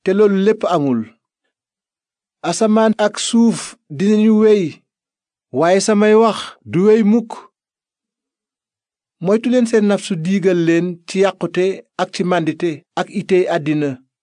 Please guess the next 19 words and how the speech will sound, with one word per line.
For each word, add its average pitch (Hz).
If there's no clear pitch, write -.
ba 170
bés 208
boobu 208
betti 202
leen 196
ni 185
mbaal, 196
ndaxte 196
dina 220
dal 233
ci 233
ñépp 247
ñi 202
nekk 220
ci -
kaw 190
suuf. 170
Yeewu 220
leen, 190